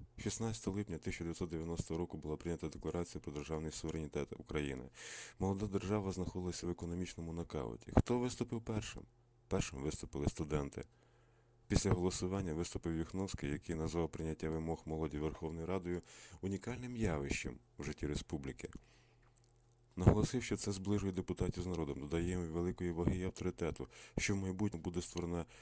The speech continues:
ще не одна погоджувальна комісія для спокійного вирішення проблем, що стоятимуть перед республікою. Висловив подяку і студентам за їхню витримку, за свою самопожертву, за їхню стійкість,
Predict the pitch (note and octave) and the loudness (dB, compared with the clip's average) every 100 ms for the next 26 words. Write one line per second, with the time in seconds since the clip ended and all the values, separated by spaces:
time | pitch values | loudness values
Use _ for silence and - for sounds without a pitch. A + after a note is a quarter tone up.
0 | - - - G2 F#2 F#2+ F#2 E2+ C#2+ C2+ | 2 4 4 2 0 -4 0 -2 -2 -6
1 | C2 D#2 - D2+ C#2+ - D2+ F2 - C#2 | -2 -2 -2 -2 -4 -4 -2 -2 -2 -4
2 | - - - - G#2+ A2 G#2 G2 F#2 D#2+ | -4 -4 -4 -2 0 0 0 0 0 0
3 | D2 - C#2+ C#2+ C#2 C2+ - - - - | -4 -4 -4 -2 -2 -4 -8 -4 -2 -2
4 | C#2 D2 - C#2+ - C#2 C2+ C#2+ - C#2+ | 0 -2 -2 -8 -4 -4 -4 -6 -4 -6
5 | B1+ - - - - - - - - - | -6 -8 -8 -10 -14 -20 -20 -20 -8 4
6 | F2+ - F2+ - F#2 F#2 G2 - - - | 6 8 6 6 4 4 2 -2 -8 -8
7 | - - F2+ D#2+ F2+ - D2 C#2+ D2+ - | -2 0 2 4 4 2 -2 6 10 10
8 | C#2+ D#2 - C#2+ - D2 - E2+ F2+ F2 | 8 0 0 -4 -2 0 2 2 2 2
9 | E2 - E2 F2 F2+ - - D#2 - D#2+ | 0 -2 0 0 0 -4 -2 6 6 4
10 | - E2+ D#2 - - | -2 0 0 -2 -10